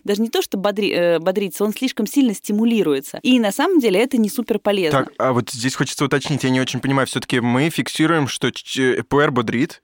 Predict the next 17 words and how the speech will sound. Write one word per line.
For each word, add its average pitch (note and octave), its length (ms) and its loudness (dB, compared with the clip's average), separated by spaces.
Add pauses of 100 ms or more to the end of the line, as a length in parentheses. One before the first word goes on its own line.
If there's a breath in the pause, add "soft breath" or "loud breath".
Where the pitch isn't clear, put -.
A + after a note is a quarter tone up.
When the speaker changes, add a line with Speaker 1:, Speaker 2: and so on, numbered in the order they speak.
(180)
Speaker 1:
Да. F#3 260 -4 (240)
Speaker 2:
Э, C3+ 220 2
и C#3+ 40 2
бодрит C3+ 360 0
у - 20 2
нас C#3 180 0
потому, C3+ 340 0
что - 120 -2
мы C3 100 4
его A#2+ 60 0
перезаварили, B2+ 640 2
это B2 200 0
вообще-то A#2 300 -2
интоксикация, A2+ 760 -4
скорее E3 260 0
Speaker 1:
Да. F#3+ 120 2
Speaker 2:
всего. E3+ 200 2